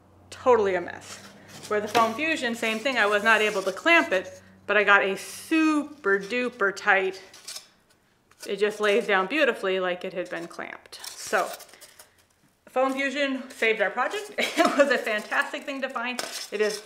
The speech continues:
just rock solid on there. Where this one, since it's sticking up, you know, you'd be able to get this off of here eventually. Not to mention it wouldn't be smooth. So anyway, this Foam Fusion stuff was a miracle. It is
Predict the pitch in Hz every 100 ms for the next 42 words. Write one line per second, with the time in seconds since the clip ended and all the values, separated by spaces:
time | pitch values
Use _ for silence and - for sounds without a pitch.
0 | - 220 220 208 220 214 - 208 196 190
1 | 180 180 180 180 - - - 208 220 220
2 | 208 202 202 202 - - 214 196 190 185
3 | 185 180 175 175 180 170 175 - 180 -
4 | - - 180 196 196 180 - 185 180 185
5 | 180 175 170 170 - - 190 175 170 -
6 | - - - - _ _ - 185 175 185
7 | 180 180 180 170 175 - - - - 226
8 | - - - _ _ - - - - -
9 | 269 269 240 226 - - _ 233 240 294
10 | 302 294 302 294 285 311 285 285 - -
11 | _ - 208 220 220 202 190 190 170 -
12 | - - 202 208